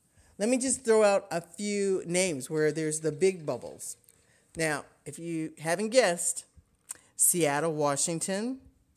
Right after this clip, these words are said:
you have San Francisco, San Jose, San Diego,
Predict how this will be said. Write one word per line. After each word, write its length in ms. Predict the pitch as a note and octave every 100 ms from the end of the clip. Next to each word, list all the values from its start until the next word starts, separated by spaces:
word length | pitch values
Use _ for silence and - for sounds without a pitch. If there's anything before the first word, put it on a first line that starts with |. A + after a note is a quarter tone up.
| - _ _ _ _ _
you 220 | D3+ D#3+
have 340 | D#3 C3 B2+ C3+
San 240 | - C#3+
Francisco, 960 | C#3 C3+ - - F3+ - - G3 G#3+ B3+ _ _ _ _ _ _ _ _ _
San 300 | - F#3 D#3
Jose, 720 | D3 C#3 C3+ D#3 D3+ E3+ G#3+ B3 _ _ _ _ _ _ _ _ _ - _ -
San 380 | - F3+ F3 D#3+
Diego, 720 | D#3 D3 D3+ D#3+ F#3+ A#3